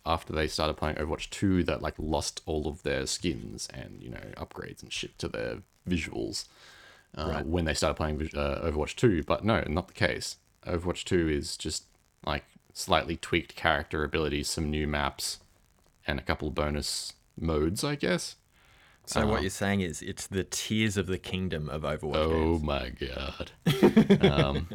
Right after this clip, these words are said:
Speaker 1: not saying that just yet, but we'll see.
Speaker 2: <laughs>
Speaker 1: Um, yeah, uh, and w-, one of the big things that was kind of promised with Over-, oh, and it's free to play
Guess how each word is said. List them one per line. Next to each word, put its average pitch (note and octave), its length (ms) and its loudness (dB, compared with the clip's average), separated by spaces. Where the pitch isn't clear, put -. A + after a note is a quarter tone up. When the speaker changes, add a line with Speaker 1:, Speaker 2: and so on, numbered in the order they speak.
Speaker 1:
not F#2+ 380 2
saying C#3+ 380 0
that C3+ 220 -2
just B2+ 300 -2
yet, F2 460 2
but E2 140 -2
we'll F#2+ 180 0
see. G#2+ 460 4
Speaker 2:
<laughs> - 380 -12
Speaker 1:
Um, F2 480 4
yeah, E2 440 4
uh, F#2 320 4
and G2 380 2
w-, A2 200 2
one G#2+ 200 6
of G#2 80 2
the G2 80 4
big F2+ 220 -2
things F#2 400 4
that D#2+ 140 0
was F2 120 -4
kind F2 180 0
of D#2 80 -2
promised B2+ 380 2
with E2+ 120 2
Over-, D#2 240 0
oh, D#2+ 120 0
and D#2+ 160 -2
it's - 80 -4
free E2+ 160 2
to B1+ 60 -6
play - 220 -4